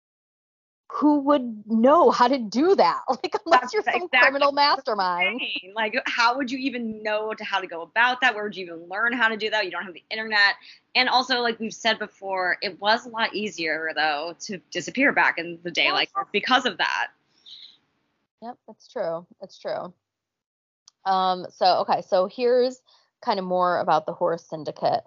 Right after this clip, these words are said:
Speaker 1: They're obviously not nice people. Um, and amongst the nastiest of the bunch was a man named Silas Jane. And as mentioned previously, Patricia Blau had previously mentioned a run-in with the syndicate, and the three women,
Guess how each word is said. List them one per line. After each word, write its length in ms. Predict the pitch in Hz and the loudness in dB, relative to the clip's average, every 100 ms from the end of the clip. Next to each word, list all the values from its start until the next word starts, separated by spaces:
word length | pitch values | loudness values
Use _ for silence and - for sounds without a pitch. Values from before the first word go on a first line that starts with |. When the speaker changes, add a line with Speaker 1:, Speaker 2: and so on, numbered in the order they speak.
| _ _ _ _ _ - | _ _ _ _ _ 0
Speaker 1:
They're 200 | 185 - | 2 4
obviously 480 | 180 170 180 - 226 | 2 2 -2 -4 -2
not 200 | 185 139 | -2 0
nice 240 | 180 226 | -2 -6
people. 480 | - - - 147 262 _ - _ 320 - - | -10 -10 -4 -2 -4 _ -20 _ -20 -20 -2
Um, 400 | 180 170 170 170 - | 2 2 2 0 -2
and 120 | 185 | -2
amongst 380 | 185 190 226 _ | 0 -2 -2 _
the 60 | 226 | -2
nastiest 640 | 196 170 196 - 202 - | 2 2 0 -6 -8 -8
of 140 | 190 | -8
the 60 | 185 | -4
bunch 340 | 185 147 165 - | 0 -2 -4 -6
was 180 | 180 | -6
a 40 | 175 | -6
man 340 | 175 156 160 | -4 -2 -2
named 240 | 160 156 - | -4 -6 -8
Silas 520 | - 156 151 180 - | 0 0 2 0 -4
Jane. 520 | 180 151 131 120 180 - _ _ _ _ - | -8 -6 -6 -8 -12 -14 _ _ _ _ -2
And 120 | 180 | 0
as 140 | 175 196 | 0 0
mentioned 420 | 185 190 180 - | -2 -2 -8 -6
previously, 520 | 277 254 269 - 240 | -4 0 0 0 -4
Patricia 420 | 240 233 196 196 202 | -4 -2 0 2 4
Blau 360 | 175 165 170 | 6 6 6
had 240 | 175 156 - | 4 2 0
previously 800 | 190 170 175 - 180 170 170 175 _ _ _ - | -6 -4 -4 -6 -6 -4 -2 -4 _ _ _ -6
mentioned 360 | 170 165 165 | -4 -2 -2
a 40 | 165 | 0
run-in 520 | 196 262 202 165 160 | 4 2 2 -2 -2
with 200 | 165 - | -4 -4
the 80 | 151 | -8
syndicate, 640 | - 285 202 170 151 - _ _ _ _ | -6 -4 0 4 4 2 _ _ _ _
and 180 | 180 170 | -6 -2
the 80 | 175 | -2
three 240 | - 202 202 | -2 -4 0
women, 380 | 180 170 175 | 0 0 -4